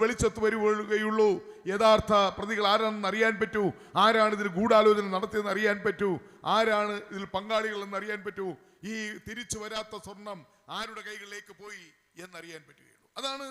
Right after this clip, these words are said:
നമ്മൾ ആവശ്യപ്പെടുന്നത്. ഇത് ഭക്തജനങ്ങളുടെ ആവശ്യമാണ്, വിശ്വാസികളുടെ ആവശ്യമാണ്, പൊതുസമൂഹത്തിന്റെ ആവശ്യമാണ്. ആ ആവശ്യം അംഗീകരിക്കുവാൻ ഈ ഗവൺമെന്റ് തയ്യാറല്ല. ഇത് സി ബി ഐക്ക് വിടാൻ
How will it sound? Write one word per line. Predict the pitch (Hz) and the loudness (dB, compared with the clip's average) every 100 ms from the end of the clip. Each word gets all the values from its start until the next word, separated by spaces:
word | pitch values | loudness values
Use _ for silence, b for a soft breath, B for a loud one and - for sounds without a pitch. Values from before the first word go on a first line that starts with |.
| 247 | -14
നമ്മൾ | 240 233 | -12 -10
ആവശ്യപ്പെടുന്നത്. | 220 - - - _ _ _ _ - | -10 -12 -20 -20 _ _ _ _ -2
ഇത് | 214 269 269 175 | 10 12 12 12
ഭക്തജനങ്ങളുടെ | - 285 285 285 285 262 240 | 6 -2 0 2 4 6 6
ആവശ്യമാണ്, | 233 185 147 117 - - b b b | 4 -4 -8 -10 -14 -20 b b b
വിശ്വാസികളുടെ | 190 - 285 285 285 269 262 240 | 8 12 12 12 12 12 12 12
ആവശ്യമാണ്, | 233 190 165 131 - - b b | 10 0 -2 -2 -6 -16 b b
പൊതുസമൂഹത്തിന്റെ | 233 247 294 240 254 277 277 - 240 220 | 10 12 12 12 12 12 12 12 12 12
ആവശ്യമാണ്. | 220 - 170 131 - - b b 185 | 12 4 0 0 -4 -12 b b 12
ആ | 214 220 | 12 12
ആവശ്യം | 233 240 220 208 | 12 8 8 6
അംഗീകരിക്കുവാൻ | 214 226 214 208 220 220 220 208 - - - 160 | 6 10 12 12 10 10 8 6 0 -6 4 8
ഈ | 208 | 12
ഗവൺമെന്റ് | 190 202 202 185 | 12 12 12 12
തയ്യാറല്ല. | 196 196 185 196 226 135 - - - b b b b _ | 12 12 12 12 10 10 4 -10 -18 b b b b _
ഇത് | 196 220 | 10 12
സി | 262 | 12
ബി | 285 269 | 12 10
ഐക്ക് | 262 247 | 12 12
വിടാൻ | 262 | 12